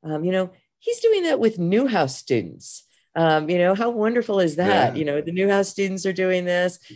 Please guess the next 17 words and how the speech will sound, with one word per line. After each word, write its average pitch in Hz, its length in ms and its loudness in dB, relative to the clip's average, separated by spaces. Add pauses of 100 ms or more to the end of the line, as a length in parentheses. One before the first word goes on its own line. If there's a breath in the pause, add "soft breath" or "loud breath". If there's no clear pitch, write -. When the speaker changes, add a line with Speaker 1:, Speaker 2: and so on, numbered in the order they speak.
(120 loud breath)
Speaker 1:
Ithaca 160 320 -2
College 196 380 2
students 185 440 -4
are 190 100 -2
doing 180 300 0
this, 185 280 2
and 190 180 -4 (440)
Tompkins 330 420 0
Cortland 262 480 2
students 208 440 0
are 208 120 6
doing 175 380 6
this. 143 420 2
You 185 140 0
know, 175 360 2
I 214 60 -2
mean, 202 320 -2